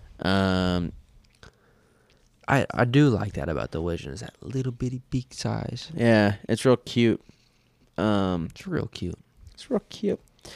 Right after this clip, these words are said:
Speaker 1: Um, I, I watched, or I read a whole bunch of mumbo jumbo, and I'm not gonna bore y'all with it, but basically, it, it's pretty interesting. So the American widgeon is, um, like,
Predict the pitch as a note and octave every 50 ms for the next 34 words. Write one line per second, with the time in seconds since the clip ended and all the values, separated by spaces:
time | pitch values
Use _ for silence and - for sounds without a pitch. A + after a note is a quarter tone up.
0 | - - - - - _ - B2+ B2+ B2+ B2+ B2 A#2 - - C2 E2 G2+ - -
1 | - - C3+ C3+ C3 C#3 D3+ D3+ - - - - - A#2+ B2 A#2 A#2 A#2 B2+ C3+
2 | B2+ A#2+ A2 F#2+ A2+ A2+ G#2+ A2 G#2+ G2+ - - G2+ F#2+ F#2+ E2 - _ _ -
3 | G2+ G#2 G#2 G#2 G#2 G#2 G2 F2+ F2 F#2+ F#2 F#2+ F#2 F#2 F2 F2 F2+ F2+ F2+ F2+
4 | F2+ - - F#2 F2 F2 F2+ F2+ F2 F2 F2 F2 F2 F2+ F2 F2 - - G2+ G#2
5 | E2+ E2+ G#2 A#2 C3+ - - D#3 - C#3 B2 A#2 A2 F#2+ - - A2 G#2+ - _
6 | - A2+ - - - - _ _ _ _ _ _ _ - D#3+ D#3 D3 - - G2+
7 | G#2 G2+ G2 - - - G2 F#2+ F#2 F#2 F2+ - _ _ _ _ _ _ _ _
8 | _ _ _ _ _ _ _ _ _ _ _ _ _ - _ _ _ - _ -
9 | - A2 G#2+ G#2+ G#2 G#2 A#2 A#2 - A#2+ G#2 F#2+ G2 F#2+ F#2+ G2+ F#2+ F2+ F2 F2
10 | E2+ - - - _ _ _ _ _ _ _ _ _ _ _ _ _ _ _ _
11 | _ _ - - F#2+ G2+ G2 F2 F2 F2 F2+ F2+ - - - - - _ - -
12 | G2+ F#2+